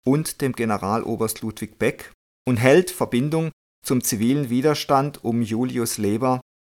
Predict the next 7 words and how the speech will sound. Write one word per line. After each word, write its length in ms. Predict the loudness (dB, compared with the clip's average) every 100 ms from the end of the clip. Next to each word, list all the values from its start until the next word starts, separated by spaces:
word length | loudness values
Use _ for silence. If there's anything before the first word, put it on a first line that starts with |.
| _ _
der 360 | 2 4 4 2
später 480 | -4 -2 0 2 0
ein 140 | 0 -2
bekannter 460 | -4 -6 -6 -6
S-P-D-Politiker 1080 | -6 -6 -10 -8 -10 -8 -10 -10 -12 -10 -8
werden 360 | -6 -10 -10 -12
wird. 340 | -12 -12 -18